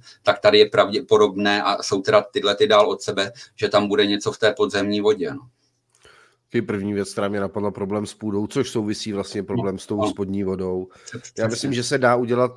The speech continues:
Speaker 2: poměrně jednoduše, objednat si nějaký rozbor nebo takhle a, a zjistit, no. Možná by mě i zajímalo,
Speaker 1: No.
Speaker 2: co je v, co je v okolí, pochopitelně, nějaký přívalový
Speaker 1: No, ano.
Speaker 2: deště, ale může tam být nějaký prostě bordel a kdokoliv se to tam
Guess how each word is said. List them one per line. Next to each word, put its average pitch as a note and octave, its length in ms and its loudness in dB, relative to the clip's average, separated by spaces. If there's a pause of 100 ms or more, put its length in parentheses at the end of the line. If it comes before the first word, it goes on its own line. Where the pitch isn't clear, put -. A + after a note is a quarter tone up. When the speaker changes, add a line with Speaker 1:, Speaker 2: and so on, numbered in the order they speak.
(120)
Speaker 2:
poměrně A2+ 440 -2
jednoduše, A2+ 540 -2
objednat G#2 400 -6
si A#2 100 -8
nějaký G#2+ 280 -4
rozbor G#2 420 -6
nebo G2+ 180 -4
takhle G#2 480 -4
a, G#2+ 120 -6 (400)
a G2+ 80 -8
zjistit, A#2+ 400 -6
no. F2 180 -8
Možná G2 340 -6
by G#2+ 80 -6
mě A2 140 -4
i A2+ 80 -4
zajímalo, G#2+ 260 -2
Speaker 1:
No. A2+ 80 -2
Speaker 2:
co B2+ 140 -2
je B2 60 0
v, A#2+ 60 -8 (120)
co - 80 -4
je B2 80 0
v - 80 -12
okolí, A2+ 300 -8
pochopitelně, A2+ 640 -4
nějaký A2 440 -4
přívalový G#2+ 420 -6
Speaker 1:
No, A2+ 60 2
ano. G2+ 100 2
Speaker 2:
deště, G#2 180 -4
ale G#2+ 180 -2
může G#2 240 -4
tam G2 180 -6
být G2+ 160 -6
nějaký G2+ 300 -6
prostě G2+ 280 -8
bordel G2 500 -4
a G2 40 -4
kdokoliv F#2+ 400 -8
se G2 120 -14
to F#2 60 -12
tam F#2+ 200 -8